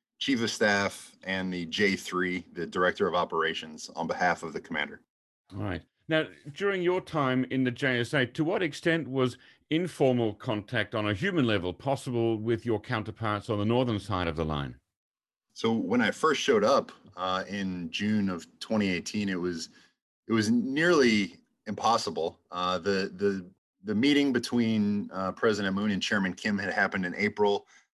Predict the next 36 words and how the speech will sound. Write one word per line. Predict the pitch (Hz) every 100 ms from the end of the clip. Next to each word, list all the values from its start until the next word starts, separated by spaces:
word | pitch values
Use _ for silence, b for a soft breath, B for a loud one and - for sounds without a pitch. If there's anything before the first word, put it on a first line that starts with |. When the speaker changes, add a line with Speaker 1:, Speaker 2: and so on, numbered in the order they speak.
| -
Speaker 1:
uh, | 87
very | 85 101 113 107
successful. | - 98 - 98 - 104 98 92 -
Uh, | 87 87 87
U | 87 98
N | 98
C | 90 101
worked | 98 98 -
closely | - 113 107 -
with | 95 90
the | 90
roc | 90 92 -
government, | 92 87 92 90 _ _ -
uh, | 87
and | 101 113
the |
D | 95
P | 98 -
R | 87
K | - 92
government | 92 87 87 85 -
to | -
make | 98 95
sure | - 104 98
that | 92
that | 98 82
first | - 101 98 -
meeting | 92 95 92 82
happened, | 90 92 87 82 - _ -
uh, | 87 87
there | 85 95 95
in | 90 85
April | 92 98 95 87
of | 80
twenty | - 95 87
eighteen. | 85 - 92 90 82